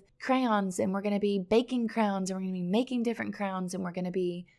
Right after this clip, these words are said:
having a crayon party, whatever it is. I think parents will be like, "Oh, wow, that's really awesome. I would love to do that." And then I can get a break with my husband, and then you've made some really great money. Do what you like. You don't have to feel as if this always has to be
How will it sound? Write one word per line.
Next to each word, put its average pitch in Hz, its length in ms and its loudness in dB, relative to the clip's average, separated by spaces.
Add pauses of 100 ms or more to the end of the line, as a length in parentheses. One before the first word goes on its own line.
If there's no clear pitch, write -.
(260)
having 269 260 4
a 254 60 2
crayon 269 460 6
party, 269 400 8
whatever 240 560 8
it 233 100 6
is. 214 340 4
I 196 120 6
think 226 200 0
parents 220 220 -2
will 202 60 0
be 202 40 4
like, 196 140 2
"Oh, 311 120 6
wow, 269 200 8
that's 233 220 4
really 226 280 2
awesome. 220 320 4
I - 120 0
would 208 120 0
love 180 200 2
to 214 100 -6
do 175 160 0
that." 170 220 2 (400)
And 185 200 0
then 214 120 4
I 214 80 2
can 202 160 -2
get 190 100 4
a 190 60 4
break 175 280 2
with 175 140 -2
my 175 80 0
husband, 170 460 -2 (360)
and 180 160 0
then 175 140 0
you've 175 220 2
made 160 280 -4 (160)
some 175 220 -4
really 156 240 0
great 156 240 -2
money. 151 360 -2 (280)
Do 262 160 0
what 392 200 0
you 403 120 4
like. 269 640 -2 (400)
You 262 100 0
don't 370 300 0
have 285 200 0
to 285 80 -2
feel 247 460 2
as 208 260 0
if 202 300 0
this 202 300 -2
always 202 400 2
has 190 220 -2
to 190 100 -4
be 185 260 0